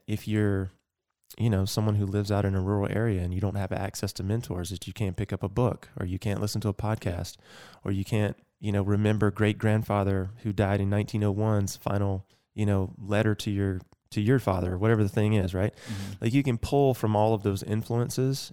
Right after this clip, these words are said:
Speaker 1: and amalgamate that information, you know, and use it based on results. Like, at the end of the day, I don't care who you have around you. Like, if you have someone, no one, fifteen people, three people,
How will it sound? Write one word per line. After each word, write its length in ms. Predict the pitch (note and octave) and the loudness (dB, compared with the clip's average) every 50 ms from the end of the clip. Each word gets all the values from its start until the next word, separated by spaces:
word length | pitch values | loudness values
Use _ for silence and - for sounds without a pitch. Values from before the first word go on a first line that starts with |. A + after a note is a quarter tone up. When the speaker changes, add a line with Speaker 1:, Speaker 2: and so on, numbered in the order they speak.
| - _ | -16 _
Speaker 1:
and 240 | - A2 G#2 G2 - - | -2 0 0 2 2 2
amalgamate 680 | G2 G#2 G2+ G2+ G2 G2+ A2+ A2+ G#2+ G#2 G2+ F#2+ F#2+ - | 2 2 2 4 4 4 2 2 2 0 0 -2 -2 -2
that 140 | G2 F#2+ F#2+ | -2 -2 -2
information, 680 | F#2 - - G2 F#2+ F#2+ G2+ G2+ - - - F#2 G#2 - _ _ _ _ _ _ _ _ _ | -4 -4 -4 -2 0 0 0 0 0 -2 -4 -4 -6 -8 _ _ _ _ _ _ _ _ _
you 100 | - G#2 | -4 0
know, 140 | G2 G2 F#2+ | 0 2 2
and 220 | F2+ G2+ G2 G2 | 2 0 0 0
use 240 | F#2+ G2+ G#2 G2+ F#2+ | 2 2 2 2 0
it 180 | F#2+ - - - _ _ _ _ _ _ _ _ _ _ _ _ _ | -2 -4 -6 -8 _ _ _ _ _ _ _ _ _ _ _ _ _
based 320 | - G2+ G#2 G#2 - - - | -2 2 2 2 0 0 -2
on 200 | - G2+ G2 F#2+ | -2 0 0 0
results. 460 | F#2 F2 F2+ G2 F#2 F2+ - - - | 0 -2 0 -2 -2 -2 -4 -6 -6
Like, 160 | G#2 G2 - - - - - - - - | -6 -6 -6 -8 -14 -20 -20 -18 -8 -6
at 100 | - A2 | -4 -2
the 120 | - A2 A#2 | 2 2 4
end 80 | C3 | 6
of 60 | C#3 B2+ | 6 4
the 40 | B2 | 4
day, 300 | A2+ B2+ A#2+ A2 G2 - | 4 4 4 4 4 4
I 80 | - | 2
don't 180 | G2+ A2+ G#2 - | 2 2 0 -2
care 240 | - - G#2+ G2+ G2 | -2 -2 0 0 2
who 120 | G2+ A2 | 2 2
you 160 | A2 A2+ A2+ | 2 2 2
have 140 | A2+ A2 G#2+ | 2 2 0
around 340 | G#2 F#2+ F#2+ F#2+ G2+ A2 A2 | 0 0 0 2 0 0 0
you. 180 | A2+ B2 B2+ A#2+ | 0 0 0 0
Like, 240 | G#2 F#2 F#2 - - | -2 -2 -4 -6 -8
if 140 | F#2+ - - | -8 -8 -6
you 80 | F#2+ F#2+ | -4 -4
have 240 | F#2+ F#2+ F#2+ F#2 | -2 -2 -2 -4
someone, 600 | - - - G2+ G2 G2+ G2 G2+ G2 G2 G2 F#2+ - _ _ _ _ _ _ _ _ | -4 -2 -2 0 0 2 2 2 2 2 0 -2 -4 _ _ _ _ _ _ _ _
no 220 | - G2 G#2 G#2+ G#2 | 0 4 4 4 6
one, 500 | G2+ G2+ G2+ G2 G2 G2 F#2+ G2 F#2+ F#2 - _ _ _ _ | 4 4 4 2 2 2 0 -2 -4 -6 -10 _ _ _ _
fifteen 380 | - A2 - - - G#2+ G2+ G2 | -4 -4 -2 -2 -2 -2 -2 -2
people, 320 | - - G2+ - F#2 F#2 F#2 | -2 -4 -6 -6 -6 -8 -8
three 240 | - A2+ A#2+ C3 C3 | -4 -2 0 0 0
people, 460 | - G#2 F#2 - - F#2 F#2 G2 - | -2 -4 -4 -4 -4 -6 -6 -8 -10